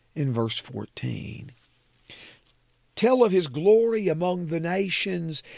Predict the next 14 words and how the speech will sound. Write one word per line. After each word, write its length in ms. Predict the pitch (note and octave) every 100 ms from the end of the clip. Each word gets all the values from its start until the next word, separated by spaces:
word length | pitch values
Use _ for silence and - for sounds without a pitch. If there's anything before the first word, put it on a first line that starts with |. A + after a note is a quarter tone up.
| -
his 280 | - F#3+ E3
wonderful 680 | D3 D#3 A#3+ B3 A#3+ - G#3+
deeds 1120 | F#3+ C#3+ G#3 F#3 B2 E2 F2+ - - - - -
among 420 | D3 D3 E3+ D#3+
the 120 | C#3+ C#3
peoples. 760 | G3 D#3+ - A#2+ B2+ C3+ - _ _ _ _ _ _ _ _ _ _ _ _ -
The 80 |
word 280 | E3 A3 G3+
translated 760 | - G3 A3+ F#3 D#3 D3+ C3 B2
wonderful 440 | D#3+ E3 C#3 C3
deeds, 560 | B2+ E3 E3+ A#2+ A2+ - _ _ _ _ _ _ _ _ _ _ _ _ _
the 60 | C#3+
word 480 | C#3+ F#3+ F#3 D3 - _ -
used 520 | D3 E3+ E3 C#3+ -